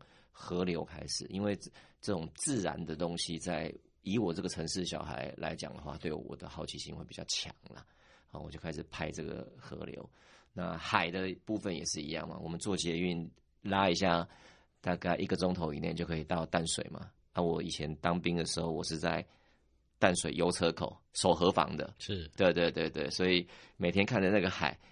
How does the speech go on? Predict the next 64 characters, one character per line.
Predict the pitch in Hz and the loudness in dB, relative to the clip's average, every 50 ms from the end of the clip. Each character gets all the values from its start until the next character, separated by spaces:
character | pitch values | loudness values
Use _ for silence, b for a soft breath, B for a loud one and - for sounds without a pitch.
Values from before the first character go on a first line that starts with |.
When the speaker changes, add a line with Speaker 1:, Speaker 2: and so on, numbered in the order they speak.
| b b | b b
Speaker 1:
哎， | - 85 | -10 -8
也 | 76 - 80 80 | -6 -4 -4 -2
会 | 87 95 | 2 4
有 | 95 90 80 | 4 4 4
一 | 78 | 4
点 | 80 82 85 | 2 -2 -2
感 | 85 85 - - - | -2 -2 -2 -2 -4
情， | - - 80 - - 82 | -4 -4 -6 -6 -6 -6
然 | 82 78 | -6 -4
后 | 76 82 82 82 80 73 | 0 2 2 2 2 0
就 | 80 82 85 80 71 B B B B B B _ - | 0 0 -2 -2 -4 B B B B B B _ 2
拍 | - 98 | 4 6
东 | 95 113 117 | 8 8 6
西 | 120 - - | 6 6 4
的 | 98 | 4
时 | 87 - | 4 4
候 | 90 85 | 4 2
也 | 78 73 | 2 2
会 | - 87 82 80 78 | 2 2 2 2 2
跟 | - 82 82 85 | 0 -2 -4 -4
海 | - - 78 78 | -4 -4 -4 -4
有 | - - - - - | -4 -6 -10 -12 -12
关。 | - - - - - - b b b b b b b b b | -10 -10 -10 -10 -12 -14 b b b b b b b b b
但 | - 143 139 135 | 0 0 2 2
导 | - 90 87 | 2 2 2
致 | - - 131 120 | 2 2 0 2
我 | 101 85 80 76 78 85 | 2 2 0 0 -2 -2
会 | 95 - 151 139 127 101 | -2 0 2 2 2 2
觉 | - - 87 82 80 | 0 0 0 0 0
得 | - - 82 - - | 0 -2 -2 -2 -2
我 | 82 85 | -4 -4
的 | - 90 85 80 | -2 -2 -2 -2
河 | - - 82 85 104 135 | -2 0 0 2 2 2
海 | 135 110 87 69 69 - b b b b b b b b b b b _ _ _ _ - | 0 0 0 -2 -2 -4 b b b b b b b b b b b _ _ _ _ -4
从 | - - 98 92 95 107 | 2 4 4 4 4 2
作 | 107 - 147 131 | 0 0 -2 0
品 | - 101 82 76 76 - - _ - - _ _ - | 0 0 -2 -2 -4 -6 -10 _ -20 -20 _ _ -6
整 | - - 87 82 | -2 0 0 0
个 | 80 92 | 2 2
历 | 92 95 90 | 4 4 4
程 | - - 80 80 | 2 0 -2 -2
看 | - 107 92 85 | 0 0 2 2
来 | 71 69 65 | 0 -2 -2
的 | 71 85 | -2 0
话， | 85 90 80 73 69 - _ _ _ _ _ _ _ _ _ _ _ _ _ _ - - | 2 4 4 2 0 -4 _ _ _ _ _ _ _ _ _ _ _ _ _ _ -18 -10
我 | - 95 | -4 0
会 | 101 107 110 | 2 4 4
觉 | 107 104 92 | 4 4 4
得 | 95 95 | 4 2
河 | - - 90 92 104 | 0 2 4 4 6
流 | 107 95 76 78 80 90 - _ _ _ _ _ _ _ _ | 6 6 4 4 0 -2 -6 _ _ _ _ _ _ _ _
其 | - - 107 | -4 0 2
实 | 104 | 4
某 | 101 101 | 6 6
种 | 104 98 | 6 6
程 | 87 - 92 87 | 4 2 0 0
度 | 92 92 85 | 2 2 0
也 | 71 - | 0 0
是 | 90 85 | -2 -4
城 | - 85 78 78 | -2 -2 -2 -2
市 | 82 85 | 0 -2
的 | 82 | -2
边 | - - - 69 | -2 -4 -6 -6
陲 | 85 - | -6 -8